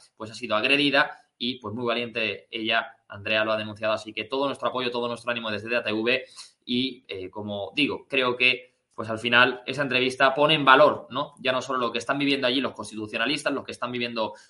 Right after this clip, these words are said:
lo que están viviendo allí por parte de estos supremacistas, como bien ha comentado nuestra entrevistada, sino también pone en valor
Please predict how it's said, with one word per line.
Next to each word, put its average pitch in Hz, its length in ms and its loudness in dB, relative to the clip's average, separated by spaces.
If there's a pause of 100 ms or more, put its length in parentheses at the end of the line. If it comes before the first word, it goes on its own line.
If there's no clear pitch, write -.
lo 120 100 -4
que 131 60 -2
están 156 180 0
viviendo 151 260 -2
allí 147 300 2 (300)
por 120 180 -4
parte 127 420 4
de 117 80 -4
estos 120 260 -4
supremacistas, 120 600 -4
como 104 140 -8
bien 117 120 -4
ha 117 80 -2
comentado 117 540 0 (160)
nuestra 120 200 -6
entrevistada, 120 460 2
sino 120 160 -8
también 131 220 0
pone 151 180 2
en 139 80 0
valor 131 360 2